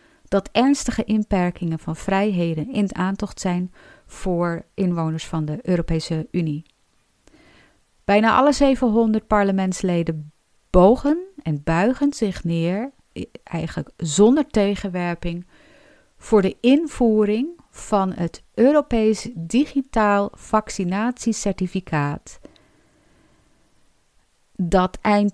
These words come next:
twintig tweeëntwintig door alle lidstaten ingevoerd moet zijn. De W H O, de Wereldgezondheidsraad, eist bovendien dat alle,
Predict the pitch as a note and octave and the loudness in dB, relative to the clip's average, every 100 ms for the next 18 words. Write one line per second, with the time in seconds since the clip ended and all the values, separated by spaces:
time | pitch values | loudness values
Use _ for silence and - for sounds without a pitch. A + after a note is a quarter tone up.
0 | _ - A#3+ C4 C4 C4 - - - - | _ 4 4 4 2 -2 -2 -10 -14 0
1 | A#3 B3 C4 - F#3+ F3+ E3+ D#3+ F3+ - | 4 4 4 2 0 0 0 -4 -4 -8
2 | - E3+ E3 _ - B3+ D4+ B3+ A3+ - | -2 -2 -2 _ 4 4 4 2 0 -2
3 | - G3 F#3 - F#3+ F#3 F#3+ - G3+ F#3+ | -2 0 0 -2 -4 -4 -6 -2 0 0
4 | E3 - D3 D3 D3 C#3 - C#3+ C#3+ D3 | -6 -6 -6 -6 -8 -8 -8 -8 -10 -14
5 | _ _ _ _ _ _ _ _ _ _ | _ _ _ _ _ _ _ _ _ _
6 | _ _ _ _ _ _ _ _ _ _ | _ _ _ _ _ _ _ _ _ _
7 | _ - F#3 F3+ A#3 C4 G#3 - E3 F3+ | _ -4 -2 4 2 4 0 0 2 2
8 | C#4+ G#3 F3+ D#3+ F#3+ F#3+ - E3+ - F#3 | 2 2 0 0 -2 -2 -2 -2 -2 -4
9 | - D#3+ D3+ - - - - C#3+ C#3 G3+ | -4 -6 -6 -8 -12 -12 -10 -8 -4 -4
10 | C4+ - - - _ _ _ - F#3+ F3 | -6 -12 -20 -20 _ _ _ 0 0 0
11 | - - F3 F#3 F#3+ F#3 F3 F3+ A3 C4+ | -4 -10 -2 0 0 -2 -2 0 -2 -4
12 | - _ _ _ _ _ - D3+ - G3 | -8 _ _ _ _ _ -14 -14 -8 -2
13 | G#3+ G3+ E3 D3 | -2 0 -4 -6